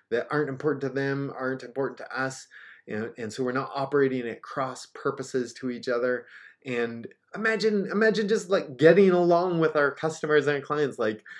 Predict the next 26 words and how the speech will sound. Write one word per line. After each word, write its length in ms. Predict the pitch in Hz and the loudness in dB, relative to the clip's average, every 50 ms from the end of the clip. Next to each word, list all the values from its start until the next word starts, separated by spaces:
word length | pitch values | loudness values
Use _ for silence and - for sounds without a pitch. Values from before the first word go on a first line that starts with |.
| - - - - | -20 -18 -14 -12
that 320 | 131 135 131 143 139 139 | -4 2 4 4 4 6
they're 160 | 139 135 135 | 4 4 4
the 140 | 127 131 135 | 4 2 0
types 260 | 135 - 156 151 - | 0 0 0 2 4
of 140 | 151 139 143 | 2 2 2
people 280 | - 151 - 113 135 131 | -2 -10 -6 -2 0 2
that 140 | 131 127 127 | 2 2 2
we 140 | 143 139 127 | 2 0 0
would 180 | 127 123 - | -2 -4 -6
just 200 | - 135 123 - | -6 -6 -4 -2
love 260 | 123 120 131 135 - - | -2 0 0 0 0 0
to 80 | 135 | -2
hang 280 | 123 - - 135 139 139 | -2 -2 -2 -4 -2 0
out 160 | 143 139 123 | -2 -2 0
with, 260 | 123 120 117 117 120 | 0 0 0 0 2
whether 300 | 117 135 131 131 127 120 | 4 4 6 6 6 6
or 40 | 117 | 4
not 300 | 120 131 127 127 120 - | 4 2 0 0 0 2
that, 220 | - 117 113 - - | 2 2 2 0 -2
you 120 | 139 139 127 | -6 -4 -2
know, 100 | 120 113 | -2 0
they're 200 | 107 117 110 110 | 0 0 2 2
our 160 | 110 113 113 | 2 0 0
customers. 600 | - - 143 135 - - 110 104 92 92 - - - - - - - - - - _ - | -2 -4 -6 -6 -6 -8 -8 -8 -8 -10 -12 -16 -20 -20 -18 -18 -18 -20 -20 -20 _ -10
Uh, 280 | 110 110 104 98 92 80 - - | -6 -4 -2 -2 -2 -4 -6 -8
like, 220 | 117 113 107 | -8 -8 -8